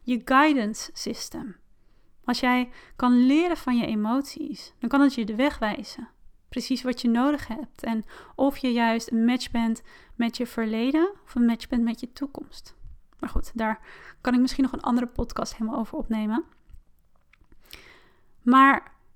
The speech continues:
door er weerstand voor te hebben,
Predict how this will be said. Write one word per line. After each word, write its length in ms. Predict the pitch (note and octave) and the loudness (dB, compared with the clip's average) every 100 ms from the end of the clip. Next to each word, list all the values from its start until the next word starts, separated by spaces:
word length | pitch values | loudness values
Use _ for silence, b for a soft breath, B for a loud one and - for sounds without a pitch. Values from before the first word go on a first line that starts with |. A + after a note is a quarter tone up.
| - | -6
door 480 | A#3 A3+ C#4 E4+ - | -6 0 0 2 0
er 300 | C4 B3 G#3+ | 0 0 0
weerstand 760 | A#3+ C4+ G4+ - - A#3+ A3+ | 0 2 0 -2 -2 -2 -2
voor 300 | - - - | -6 -6 -8
te 100 | - | -8
hebben, 520 | - A3+ C4 - A#3+ | -10 -8 -4 -4 -4